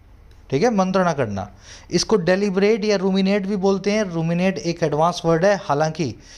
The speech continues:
फिर भी आप डेलिब्रेट नाम का वर्ड आज आप आर्टिकल में देखने वाले हैं। We need to ponder या ponder over all of our available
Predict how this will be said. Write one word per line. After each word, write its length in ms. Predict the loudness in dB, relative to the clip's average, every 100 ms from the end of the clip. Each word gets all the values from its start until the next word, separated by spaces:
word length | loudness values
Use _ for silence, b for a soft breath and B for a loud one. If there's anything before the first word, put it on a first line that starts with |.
| B
फिर 200 | -2 0
भी 140 | 4 4
आप 200 | 2 2
डेलिब्रेट 460 | 0 2 2 0 0
नाम 200 | -2 0
का 100 | -2
वर्ड 300 | 2 0 0
आज 280 | -2 0 0
आप 180 | -2
आर्टिकल 340 | -2 -2 -4 -2
में 260 | 0 -2 -2
देखने 260 | -4 -2 -2
वाले 220 | -2 -2
हैं। 120 | -8 -14 B B B B
We 200 | 0 2
need 280 | 2 2 0 0
to 80 | 0 2
ponder 300 | 2 2 0 -4 -4
या 140 | -2 0
ponder 340 | 0 0 0 0
over 400 | 0 2 2 0 -2 B B _ 2
all 320 | 4 4 2
of 220 | 0 0
our 120 | 0 -2
available 440 | -2 -4 0 0